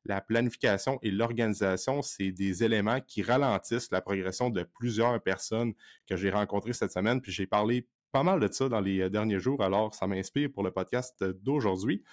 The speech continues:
Puis, euh, une comparaison que j'aime faire, c'est que si tu prends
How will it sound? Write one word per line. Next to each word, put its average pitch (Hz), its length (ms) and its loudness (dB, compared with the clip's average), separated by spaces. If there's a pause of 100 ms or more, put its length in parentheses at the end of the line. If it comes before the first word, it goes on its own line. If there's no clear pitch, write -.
(460)
Puis, 226 460 0
euh, 95 540 0 (920)
une 110 120 -4
comparaison 156 760 4
que 107 160 0
j'aime 120 260 2
faire, 117 400 0 (1040)
c'est - 220 0
que 117 140 2
si 104 220 -2
tu - 120 -6
prends 117 280 2